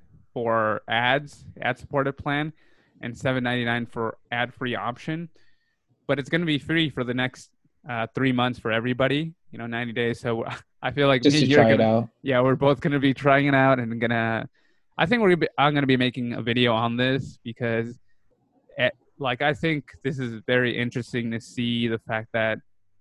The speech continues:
Speaker 1: everybody's gonna be home and everybody's gonna be consuming them.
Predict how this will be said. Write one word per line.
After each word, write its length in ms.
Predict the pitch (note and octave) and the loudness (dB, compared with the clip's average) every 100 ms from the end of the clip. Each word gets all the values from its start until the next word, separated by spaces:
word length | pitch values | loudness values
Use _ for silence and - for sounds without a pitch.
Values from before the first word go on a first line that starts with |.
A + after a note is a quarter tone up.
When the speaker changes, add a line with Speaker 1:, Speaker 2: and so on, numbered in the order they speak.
| _ _ | _ _
Speaker 1:
everybody's 420 | B2+ C#3 C3+ C3 | 2 4 4 4
gonna 140 | C3 B2 | 2 2
be 140 | A#2+ | 0
home 320 | A#2+ C3 B2+ | 2 2 2
and 100 | A2+ | 2
everybody's 560 | A#2 B2 A#2 A#2+ A#2 A#2 | 2 2 4 4 4 0
gonna 160 | A#2+ A#2+ | -2 -2
be 80 | |
consuming 640 | G#2+ A#2+ - C3+ C3 C3+ C#3+ | -4 -10 -6 -2 0 2 2
them. 340 | D3+ D#3 | 0 0